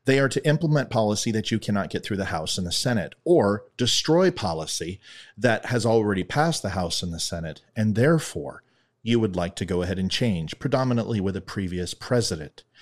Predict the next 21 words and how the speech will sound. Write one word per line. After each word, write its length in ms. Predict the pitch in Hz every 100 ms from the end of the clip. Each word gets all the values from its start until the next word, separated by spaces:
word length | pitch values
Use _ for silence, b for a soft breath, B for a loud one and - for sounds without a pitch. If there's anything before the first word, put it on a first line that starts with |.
| B B B
This 240 | 170 175
is 140 | 190 160
what 140 | 165
happened 400 | 135 120 127 117
to 100 | -
Barack 340 | 113 107 95 92
Obama, 520 | 107 113 127 110 82
as 180 | 98 107
all 200 | 117 127
of 80 |
his 160 | 131 127
policies 760 | - 92 90 87 - 95 90 101
were 160 | 101
swept 380 | - - 101 85
out 180 | 90 -
from 140 | 101
underneath 480 | 90 92 120 156 -
him 180 | 98 90
by 220 | 117 120
Donald 380 | 101 92 90 90
Trump. 400 | - 151 92